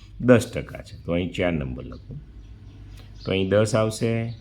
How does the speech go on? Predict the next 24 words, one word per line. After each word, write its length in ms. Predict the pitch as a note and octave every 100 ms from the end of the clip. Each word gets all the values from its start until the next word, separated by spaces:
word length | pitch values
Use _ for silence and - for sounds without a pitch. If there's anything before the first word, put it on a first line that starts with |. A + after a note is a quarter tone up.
| - - - -
નીચે 440 | E2 F2 E2+ F2
સો 220 | E2 - F#2
આવશે, 640 | G2+ G#2+ G#2 A2 A2 A2
અહીં 460 | A2+ - - F2 F2
ચાલીસ 440 | F#2+ F#2 D2+ -
હજાર. 320 | C#2+ C#2+ - - - - - - - - - - - - - - - - - - - -
શૂન 440 | - - A2 A2+ B2
ગઈ, 340 | B2 B2+ - - -
શૂન 360 | - G2 F2+
ગઈ, 200 | - - -
શૂન 440 | - - G#2+ A#2
ગઈ, 400 | A#2 A#2+ B2 - - -
શૂન 180 | - F2+
ગઈ. 100 | D2+
કેટલા 260 | E2 G#2+ G#2
વધ્યા? 260 | E2 D#2+
ચાર 280 | D#2+ E2 C2+
હજાર. 240 | - - - - - - - - - - - - - - - - - - - - - - - - - - - -
તો 80 | -
અહીં 120 | F#2
વિદ્યાર્થી 400 | F#2 D#2+ G2+ F#2+
મિત્રો 300 | G2 F#2+ F#2
કેટલું 340 | F#2 G2+ F#2 D#2+
આવશે? 280 | C2+ -